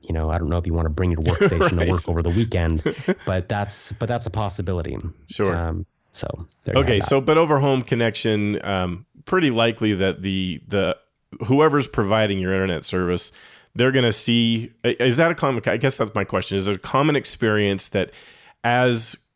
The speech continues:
Speaker 2: customers first get going, it's, it's going really fast. And, and then, you know, the, the time frame, it looks like it's gonna be only a couple of weeks, and you're gonna be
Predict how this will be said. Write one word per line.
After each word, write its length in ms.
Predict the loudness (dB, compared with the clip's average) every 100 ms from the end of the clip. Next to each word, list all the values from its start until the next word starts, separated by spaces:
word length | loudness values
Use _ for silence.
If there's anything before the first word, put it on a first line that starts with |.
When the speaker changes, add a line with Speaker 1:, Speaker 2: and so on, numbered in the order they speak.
| -8
Speaker 2:
customers 640 | -2 -2 0 0 2 2
first 280 | 0 0 2
get 160 | 0 2
going, 440 | 4 4 4 0
it's, 320 | -2 -4 -4 -2
it's 200 | -2 -2
going 320 | 0 2 2 0
really 260 | 2 2 2
fast. 580 | 0 0 0 -4 -8 -14 -20 -6
And, 300 | -2 -2 -2 -2
and 260 | -2 0
then, 300 | 0 0 -4
you 120 | -4 -2
know, 120 | 0
the, 320 | 0 0 -2
the 160 | -2 -2
time 520 | -2 -4 0 2 2
frame, 440 | 0 0 2 0 -2
it 80 | -2
looks 260 | -2 0
like 120 | 0
it's 120 | 0 0
gonna 180 | -2
be 120 | 0 0
only 220 | 0 0
a 40 |
couple 280 | -2 -4 -2
of 80 | 0
weeks, 340 | 0 0 -4
and 60 | -6
you're 100 | -4
gonna 140 | -4
be 240 | -4 -6